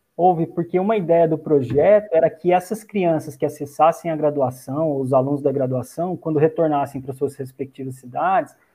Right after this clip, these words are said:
pudessem apresentar uma forma de esporte.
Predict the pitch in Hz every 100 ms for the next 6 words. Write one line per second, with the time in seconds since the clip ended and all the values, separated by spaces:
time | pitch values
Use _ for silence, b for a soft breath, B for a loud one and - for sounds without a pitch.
0 | _ _ _ 165 156 156 185 - 175 180
1 | 175 180 196 240 233 - - 180 190 226
2 | 240 - - 185 202 - 147 127 127 -